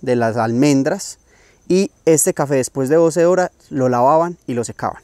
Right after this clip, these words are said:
Nosotros no, nosotros lo que hacemos es hacer una segunda selección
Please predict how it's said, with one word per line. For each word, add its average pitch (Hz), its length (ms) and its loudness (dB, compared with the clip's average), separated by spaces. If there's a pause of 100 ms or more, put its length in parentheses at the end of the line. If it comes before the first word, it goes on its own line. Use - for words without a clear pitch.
(160)
Nosotros 127 360 -4
no, 180 160 0 (460)
nosotros 131 340 0
lo 165 120 2
que - 80 -4
hacemos 131 320 -4
es 120 240 -4
hacer 117 260 -8
una 120 160 -6
segunda 160 600 2 (300)
selección 139 680 -2